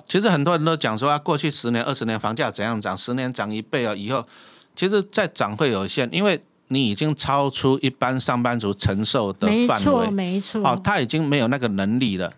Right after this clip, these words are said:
Speaker 2: 对。
Speaker 1: 所以说你再贵都没有意义，因为人家已经买不起了。
Speaker 2: 嗯。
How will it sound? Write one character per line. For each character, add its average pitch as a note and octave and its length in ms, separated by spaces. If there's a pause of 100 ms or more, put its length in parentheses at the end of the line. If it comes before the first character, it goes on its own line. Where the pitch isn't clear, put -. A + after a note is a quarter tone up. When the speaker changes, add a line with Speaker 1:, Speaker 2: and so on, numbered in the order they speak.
(200)
Speaker 2:
对。 G3+ 180 (140)
Speaker 1:
所 G3 120
以 G3+ 40
说 A3 80
你 B2+ 160
再 D#3+ 180
贵 C#3 240
都 C3 160
没 A#2+ 140
有 G2 100
意 A2 60
义， A2 380
因 D3 120
为 D#3 60
人 B2 120
家 B2 160
已 A2+ 40
经 A#2+ 120
买 G2 140
不 A2 140
起 F2 260
了。 E2 200
Speaker 2:
嗯。 G#3+ 300